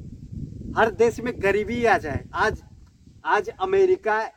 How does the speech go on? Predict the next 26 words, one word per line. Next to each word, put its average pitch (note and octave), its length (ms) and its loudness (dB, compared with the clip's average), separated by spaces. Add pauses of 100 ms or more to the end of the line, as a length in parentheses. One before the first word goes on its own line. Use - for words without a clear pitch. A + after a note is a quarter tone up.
इतनी A3 680 -8
सबसे A3 260 -4
टॉप G#3 540 2
लेवल G3+ 260 0
की A3 160 -10
कंट्री G3+ 460 -8
बन F#3+ 240 -2
गई E3 220 -2
है। F#3 60 2
कैसे? G#3+ 560 -2 (640)
क्योंकि F#4+ 300 -4 (120)
अमेरिका D#4 800 -2 (260)
ये F#3+ 200 2
जहाँ F#3 320 -2
बिल्डेड D#3+ 580 -2
है, A3+ 180 -2 (280)
अमेरिका A3 540 -2
उसका - 640 -8 (320)
प्लेटफॉर्म G3 680 0
है। D#4 60 -12
अमेरिका D#4 520 -6
एक F#4+ 220 -4
कैलिफोर्निया F4 800 -4
जिसे F4+ 200 -8
बोलते D4+ 360 -8
हैं, A3+ 180 -8